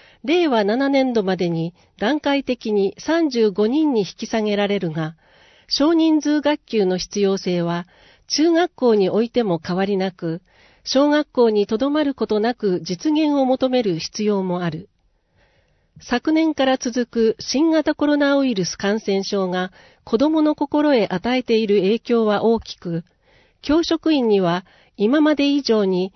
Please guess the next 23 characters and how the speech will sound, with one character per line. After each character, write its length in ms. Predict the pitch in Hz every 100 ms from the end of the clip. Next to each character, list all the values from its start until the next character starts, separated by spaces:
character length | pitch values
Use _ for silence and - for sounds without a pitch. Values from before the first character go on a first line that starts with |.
| _
一 280 | - - 349
人 120 | 339
一 200 | - 339
人 140 | 320 254
の 100 | 214
心 360 | 202 277 285
に 160 | 254 202
寄 80 | 185
り 100 | 254
添 140 | 294
っ 40 |
た 200 | - 214
対 280 | 190 185 208
応 140 | 196 180
が 160 | 180
求 260 | 190 180 240
め 120 | 262
ら 100 | 254
れ 120 | 208
て 100 | 180
い 120 | 175
る 140 | 175 170
が、 220 | 165